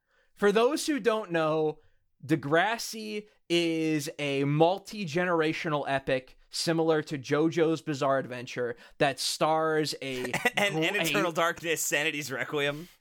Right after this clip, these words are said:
Speaker 1: and Eternal Darkness, Sanity's Requiem that stars a ever-growing cast of characters.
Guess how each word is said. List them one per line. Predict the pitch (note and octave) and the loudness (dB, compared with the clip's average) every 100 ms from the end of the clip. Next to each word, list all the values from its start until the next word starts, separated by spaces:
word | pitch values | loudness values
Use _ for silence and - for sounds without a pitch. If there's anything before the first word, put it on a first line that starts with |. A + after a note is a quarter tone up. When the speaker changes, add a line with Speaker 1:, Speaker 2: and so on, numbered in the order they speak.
| _ _ | _ _
Speaker 1:
and | A3+ G#3 | 0 2
Eternal | G3+ - A3+ A3+ | 2 0 0 0
Darkness, | - G3+ G3 F#3+ | 2 0 0 -4
Sanity's | G3+ F3+ F3+ F3 | -2 -2 -2 0
Requiem | E3 D3 D#3 D3+ C#3 - - | 0 0 -2 -4 -4 -14 -2
that | - F#3 F3+ | 2 2 0
stars | - F3+ F3+ F#3 F3 | 0 2 2 2 0
a | C#3+ D#3 D3+ C#3 - _ | -2 -2 -2 -4 -10 _
ever-growing | G3+ A3 B3 A#3+ A#3 - F#3+ G3 F#3+ F#3 F3 | 0 2 2 0 -2 -2 2 2 2 -2 -4
cast | E3+ - F#3+ F3 F3 - | -8 -6 -4 -4 -6 -8
of | E3+ - | -8 -6
characters. | D3+ C3+ B2+ B2+ C3 A#2 A2+ | -4 -2 -4 -6 -8 -8 -10